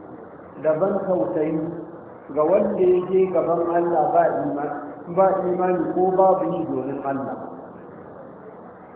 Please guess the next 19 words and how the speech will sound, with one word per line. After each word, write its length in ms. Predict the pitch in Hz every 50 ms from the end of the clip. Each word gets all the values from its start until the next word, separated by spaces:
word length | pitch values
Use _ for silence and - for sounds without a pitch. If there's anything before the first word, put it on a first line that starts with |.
| - - - - -
Yaya 400 | 139 165 175 175 175 175 180 175
halin 400 | 180 190 214 214 220 226 226 220
kafirai 560 | 180 208 202 185 175 165 175 180 185 185 196 190
yake? 280 | 185 - - - 135 - - - - - - - - - - - - - - - - -
Idan 320 | - 160 170 175 196 208 202
Allah 440 | 202 202 208 214 214 202 208 196 190
ya 180 | 185 196 196 196 -
zo 160 | 220 214 208 214
da 180 | 214 - 196 190
mai 200 | 180 180 180 175 170
shaida 480 | 175 180 214 220 208 220 202 190 190 185 - - - - - - - - - - - -
cikin 440 | - - 220 214 220 226 220 220 214 220
kowace 600 | 220 233 254 254 254 247 247 240 233 - - -
al'umma, 680 | 208 190 185 180 185 - 196 185 185 185 185 175 147 113 - - - - - - - - - - - - - - - - - - - - -
to 180 | - 175 185 190 185
kuma 540 | 180 185 226 226 233 233 220 - - - - 170
yaya 500 | 160 170 180 180 185 185 185 185 180 180 -
halin 480 | - 196 214 220 220 220 226 220 220
mutane 480 | 226 233 214 220 214 196 190 185 196 202